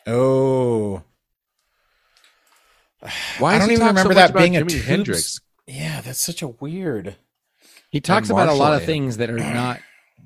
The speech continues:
Speaker 1: Yeah, that have nothing to do
Speaker 3: That are
Speaker 1: with
Speaker 3: conflicting.
Speaker 1: Like, he literally, if you told me this was the pedal, I would have just thought, I would have, and, and then read that review again, I would have thought a hundred percent you're talking about Stevie Ray Vaughan, for one thing.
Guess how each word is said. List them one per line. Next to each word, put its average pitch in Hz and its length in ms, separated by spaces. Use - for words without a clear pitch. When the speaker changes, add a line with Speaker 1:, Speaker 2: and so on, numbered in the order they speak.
Speaker 1:
Yeah, 147 300
that 139 100
have 135 160
nothing 139 480
to 113 60
do 101 60
Speaker 3:
That 127 140
are 127 100
Speaker 1:
with 113 80
Speaker 3:
conflicting. 104 720
Speaker 1:
Like, 143 120
he 165 120
literally, 165 600
if 156 160
you 196 120
told 185 240
me 170 80
this 160 200
was 147 120
the 120 100
pedal, 120 460
I 120 100
would 131 160
have 127 120
just 117 260
thought, 117 440
I 127 120
would 135 180
have, 127 180
and, 127 300
and 131 160
then 127 140
read 127 220
that 123 140
review 117 360
again, 101 280
I 110 120
would 110 80
have 101 120
thought 110 180
a 101 40
hundred 120 240
percent 117 340
you're 104 100
talking 110 180
about 98 180
Stevie 107 280
Ray 98 160
Vaughan, 90 440
for 95 160
one 101 220
thing. 85 340